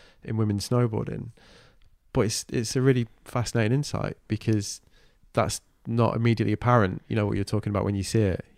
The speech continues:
You just, you know, not, it's like, "Kelly did ten, amazing, hooray," you know. But what you're talking about, it, it means so much more because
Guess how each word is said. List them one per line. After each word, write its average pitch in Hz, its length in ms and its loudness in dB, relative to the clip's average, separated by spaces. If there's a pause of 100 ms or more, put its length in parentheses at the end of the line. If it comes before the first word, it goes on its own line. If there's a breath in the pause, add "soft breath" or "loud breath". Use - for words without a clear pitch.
(140)
You 104 80 -6
just, 104 160 -2 (100)
you 110 140 -4
know, 95 200 0
not, 110 300 -4 (220)
it's - 200 -6
like, 101 140 0 (600)
"Kelly 107 240 2
did 98 160 -4
ten, 98 340 -2
amazing, 101 520 2 (180)
hooray," 151 340 2
you 113 160 -6
know. 104 320 0
But - 340 2
what 123 160 0
you're 123 120 4
talking 113 260 -4
about, 104 160 -2
it, 110 180 -2
it 123 140 -8
means 117 260 -2
so 117 120 0
much 101 180 -4
more 135 260 4
because 104 420 -6